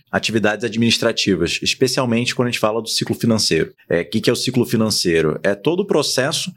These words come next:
de intercâmbio de dados com as fontes pagadoras. Intercâmbio de dados é elegibilidade, autorização, faturamento,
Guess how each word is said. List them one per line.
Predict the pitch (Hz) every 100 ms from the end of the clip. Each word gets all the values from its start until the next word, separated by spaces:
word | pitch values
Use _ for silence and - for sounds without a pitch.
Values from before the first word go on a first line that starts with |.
| -
de | - 113
intercâmbio | 127 131 117 139 180 196
de | 156
dados | 113 143 175 123 -
com | - 156 185
as | 175
fontes | - 160
pagadoras. | - 156 151 98 82 - - _
Intercâmbio | 180 175 143 135
de | 110
dados | 101 85 73 73
é | 156 196 139
elegibilidade, | 135 131 123 104 95 101 98 92
autorização, | 101 120 104 87 - 95 92 78
faturamento, | - - 58 90 101 90 -